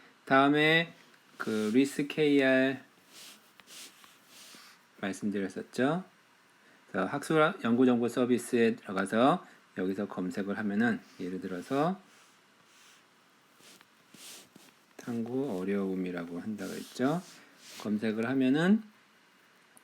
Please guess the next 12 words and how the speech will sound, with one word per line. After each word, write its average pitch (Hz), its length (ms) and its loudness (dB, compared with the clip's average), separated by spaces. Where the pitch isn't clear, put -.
여기처럼 131 800 -2
이렇게 113 240 -6
여러 117 240 4
종류들이 104 500 2
나오는데, 92 720 -2
예를 95 220 -2
들어서 95 440 -4
학-, 196 340 2
학위 202 160 6
논문 170 320 2
같은 104 340 -2
경우 87 320 -4